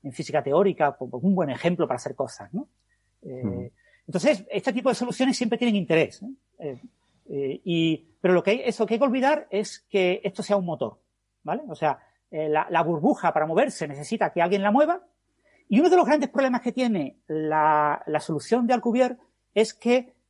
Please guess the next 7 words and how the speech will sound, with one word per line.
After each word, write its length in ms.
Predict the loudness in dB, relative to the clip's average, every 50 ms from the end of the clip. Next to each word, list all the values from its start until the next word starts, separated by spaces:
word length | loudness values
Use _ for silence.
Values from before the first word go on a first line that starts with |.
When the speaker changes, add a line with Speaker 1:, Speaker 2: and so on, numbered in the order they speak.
| _ _ -2
Speaker 1:
eh, 840 | 0 0 2 2 4 4 4 4 4 2 2 2 2 0 -2 -4 -8 _ _ _ _ _ _
las 280 | -4 -2 -2 -2 -2 -4
paredes 360 | -6 -2 0 0 0 0 0 0
de 80 | 0
la 80 | 0 0
burbuja 540 | 0 0 0 0 0 -2 -2 -6 -8 -8 _ _ _ _ _ _ _ _ _ _ _ _
están, 640 | -4 -4 -4 -4 -6 -6 -2 0 0 0 0 -2 -6